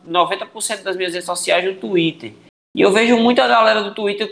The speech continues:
O Twitter, ele é um, é um termômetro, né, da, do, de fora de campo, o que é que as pessoas estão achando. E a torcida do Grêmio não, não tava muito satisfeita com o trabalho de Renato Gaúcho, não, cara, no Grêmio, não.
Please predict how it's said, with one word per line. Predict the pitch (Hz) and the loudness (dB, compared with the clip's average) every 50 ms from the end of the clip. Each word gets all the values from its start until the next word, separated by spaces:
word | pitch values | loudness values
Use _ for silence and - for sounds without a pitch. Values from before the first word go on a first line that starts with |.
| - 226 220 | -8 -8 -8
O | 214 214 | -8 -8
Twitter, | 214 - 240 226 226 247 247 - 262 | -8 -8 -6 -6 -4 -4 -2 0 2
ele | 240 247 | 2 2
é | 247 | 2
um, | 254 247 - - | 0 -2 -4 -2
é | 214 | -2
um | 233 240 226 | -2 -4 -2
termômetro, | - 247 240 226 196 196 220 240 226 208 - 160 156 | 0 0 0 0 2 0 0 0 0 -2 -4 -6 -4
né, | 156 165 180 | -4 -2 0
da, | 196 185 | 0 0
do, | 170 160 156 165 | -2 -4 -8 -10
de | 139 127 - - - 151 | -10 -10 -14 -18 -16 -14
fora | 151 - - 190 190 190 | -6 2 4 4 4 4
de | 190 185 - - | 2 -4 -4 -2
campo, | - 160 165 160 - | 0 0 0 0 -4
o | 151 | -4
que | - 180 | -2 -2
é | 175 | -2
que | 175 | 0
as | 180 175 | -4 -8
pessoas | - 175 160 165 160 | -8 -10 -12 -10 -10
estão | 165 160 - 175 160 | -10 -8 -4 -2 -2
achando. | 156 143 - - 127 127 127 120 - - _ _ _ _ _ _ _ _ - | -2 -2 -4 -8 -8 -8 -10 -10 -12 -18 _ _ _ _ _ _ _ _ -2
E | 143 | 0
a | 165 180 | 0 0
torcida | 214 208 - 214 247 254 | 0 -2 -2 -2 -2 0
do | 269 294 | 0 0
Grêmio | 233 214 220 240 269 339 466 480 | 0 2 2 2 0 0 -2 -4
não, | 494 480 480 494 494 494 494 | -4 -4 -2 -2 -2 -4 0
não | 480 | 2
tava | - 302 311 311 | 2 4 4 4
muito | 311 320 339 330 | 4 4 2 0
satisfeita | - 403 392 - 311 311 311 302 | -2 -4 -2 -2 -2 -2 -2 -4
com | - 320 | -4 0
o | |
trabalho | - 311 294 269 294 285 277 | 0 2 2 4 2 2 0
de | 302 | -2
Renato | 320 320 330 320 320 320 | 0 2 2 2 2 2
Gaúcho, | 330 320 370 440 - - | 0 0 0 -2 -4 -4
não, | 539 453 233 226 | -2 -2 -2 0
cara, | - 202 139 127 | 0 -2 -2 -2
no | 135 135 | -6 -12
Grêmio, | 151 156 165 185 | -10 -10 -10 -10
não. | 196 190 147 113 | -10 -12 -12 -12